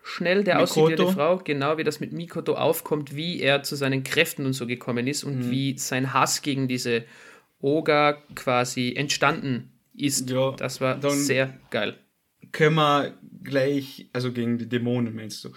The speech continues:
Speaker 1: Gegen die
Speaker 2: Äh,
Speaker 1: Dämonen, ja, sorry.
Speaker 2: Ja, also da können wir gleich über Folge neun reden. Also der Anime jetzt nur kurz runtergebrochen für mich, so gesagt, war okay, cool und so, das alles schön, n-, nice to have, so.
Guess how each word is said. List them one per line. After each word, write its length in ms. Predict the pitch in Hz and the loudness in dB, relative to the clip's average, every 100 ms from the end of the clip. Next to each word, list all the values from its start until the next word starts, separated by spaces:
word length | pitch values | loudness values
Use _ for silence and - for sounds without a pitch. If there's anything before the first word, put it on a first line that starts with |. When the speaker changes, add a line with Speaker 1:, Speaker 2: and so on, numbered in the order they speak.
| - - - | -18 -10 -2
Speaker 1:
Gegen 160 | 143 | 2
die 40 | 120 | 4
Speaker 2:
Äh, 40 | |
Speaker 1:
Dämonen, 320 | 120 123 107 | 4 2 0
ja, 140 | 101 104 | -2 -4
sorry. 260 | 110 104 127 | -2 -2 0
Speaker 2:
Ja, 240 | 127 120 | 0 0
also 200 | - 127 131 | -4 -2 2
da 100 | 131 | 0
können 240 | 156 139 | 0 0
wir 100 | 135 | 0
gleich 400 | 123 123 135 135 | 0 0 0 -4
über 180 | 127 117 | -4 -4
Folge 400 | - 131 123 117 | -2 -2 0 0
neun 280 | 117 117 104 | -2 -4 -6
reden. 340 | 117 113 95 | -10 -10 -8
Also 180 | - 123 | -8 -4
der 200 | 120 - | -4 0
Anime 380 | 147 190 180 180 | 2 2 2 0
jetzt 460 | 160 135 - - _ - | -2 -4 -8 -12 _ -4
nur 200 | 160 180 | -2 0
kurz 400 | - 180 - - | 0 0 0 -4
runtergebrochen 760 | 160 160 139 127 135 135 143 131 | -2 0 0 -2 -2 -2 -4 -4
für 160 | 127 | -2
mich, 360 | 127 139 139 - | 2 2 0 -8
so 160 | - 120 | -8 -8
gesagt, 400 | - 131 123 - - _ _ | -4 -2 -4 -8 -20 _ _
war 240 | - 175 180 | 0 4 4
okay, 520 | 175 - 180 180 180 - | 2 0 0 0 -2 -6
cool 220 | 180 196 190 | 0 2 2
und 140 | 180 | 0
so, 220 | - 165 | -2 -6
das 200 | 160 147 151 | -4 -2 -2
alles 340 | 156 151 - | 0 -2 -2
schön, 220 | - 165 | -2 -4
n-, 840 | 156 143 139 143 139 - - - - | -4 -6 -4 -4 -6 -8 -14 -18 -8
nice 500 | 127 135 143 151 - | -6 -2 0 0 0
to 120 | 143 | 0
have, 380 | 143 147 160 - | 2 2 2 -4
so. 420 | - 156 147 143 | -4 0 0 -2